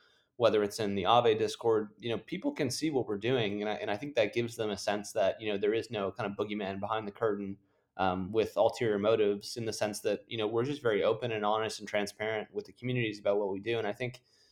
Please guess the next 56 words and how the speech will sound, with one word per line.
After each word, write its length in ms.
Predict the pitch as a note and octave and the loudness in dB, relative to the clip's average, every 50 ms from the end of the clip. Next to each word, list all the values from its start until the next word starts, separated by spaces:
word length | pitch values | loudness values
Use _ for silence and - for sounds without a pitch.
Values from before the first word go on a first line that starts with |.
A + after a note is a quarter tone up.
| _ _ _ _ | _ _ _ _
you 140 | - A2+ A2 | 4 4 4
know, 60 | G2 - | 4 4
after 240 | G#2 A#2+ A#2+ - C3+ | 4 4 4 4 2
we 160 | B2 A#2+ A#2 | 2 2 0
did 160 | A2+ A#2 A#2+ | 2 0 4
that 200 | A#2 A#2 A2+ G#2 | 6 8 8 8
once, 460 | B2+ C#3 C#3 C#3 C#3 C3+ - - - - | 8 6 6 6 6 4 0 -4 -6 -4
people 240 | - C#3 - B2+ | -6 -6 -4 -2
started 220 | B2 C3+ B2+ A#2+ A#2 | 2 4 4 4 4
to 60 | A#2+ | 2
notice 340 | A#2+ A#2+ B2 A#2+ A#2 - - | 2 2 2 2 0 0 0
it. 100 | B2 A2+ | 2 2
After 220 | A2 G#2+ - - | 2 0 0 -4
we 60 | A#2 | -2
did 100 | A2+ A2 | -2 0
it 100 | A2 A2 | -2 -2
twice, 400 | - - C3 B2 B2 B2 - - | 0 6 8 8 8 6 2 -4
it 60 | A#2 G2+ | -4 -6
was, 120 | A2+ - | -4 -2
like, 160 | A#2 A2 - | -2 -2 -2
kind 160 | - - B2 | -2 -2 -2
of 80 | A#2+ A2+ | 0 0
interesting. 580 | B2+ B2+ B2 C3+ B2+ A#2+ - - B2 A#2 A2+ A2+ | 0 -2 2 2 2 2 2 -2 -6 -6 -2 -2
But 120 | A#2+ A2 | -4 -2
then 280 | - A#2 A2+ A2+ A2+ A2+ | 0 -2 -4 -2 -6 -12
the 60 | G#2+ | -8
third 220 | _ - F#3 F3+ - | _ -4 -4 -2 2
time, 220 | - A#2 A2+ A2+ | 2 2 2 2
people 180 | B2+ B2+ B2+ A#2+ | -2 -4 -2 0
were 60 | A2 | 0
like, 180 | A2 G2 G2+ - - | 0 0 0 -2 -2
"Oh, 140 | F#2 - | -2 0
interesting. 540 | B2+ C#3 - B2 G#2 - - G#2+ G2+ G2+ G2+ _ _ _ | -2 0 0 -2 -2 -2 -4 -6 -6 -6 -8 _ _ _
<clears throat> 140 | - _ | -18 _
These 480 | - F3+ E3 D3 C3 B2 A#2 B2+ B2+ B2+ | -4 -4 -2 -2 -4 -4 -2 -2 -2 4
guys 160 | C#3+ C3 A#2+ | 4 4 4
are 60 | B2 | 4
good 120 | A#2+ B2 A#2+ | 0 -2 -4
stewards 300 | - - B2 A#2+ A#2 A#2 | -4 -4 -2 -2 -2 -4
of 80 | G#2 | -6
the 40 | - | -10
protocol. 600 | - - A2+ A#2 A2+ - A2+ G#2+ G#2+ A2 G#2+ - _ _ _ _ _ _ _ | -4 -2 0 0 2 2 2 2 2 2 -2 -4 _ _ _ _ _ _ _
You 80 | - A2+ | -4 -2
know, 60 | G#2+ | -2
we 120 | A2 A#2 | -2 -2
can 140 | A2+ B2+ A#2+ | -4 -4 -6
trust 300 | - - - B2+ - - | 4 4 4 4 4 -2
them." 180 | A#2 A2+ A2 A2 | -4 -4 -2 -2
And 80 | A2+ | -4
I 60 | A2 | -4
think 300 | A2 - B2+ A#2 - - _ _ _ _ _ _ _ _ _ _ _ _ | -4 -4 -6 -6 -6 -12 _ _ _ _ _ _ _ _ _ _ _ _
when 160 | - B2 B2 | -2 -2 0
you 40 | A#2+ | 0
see 160 | A#2 - C#3+ | 0 2 2
this, 220 | C3+ B2+ B2 - - | 4 4 2 4 4
like, 240 | A#2+ A2 G#2+ - | 2 2 2 -2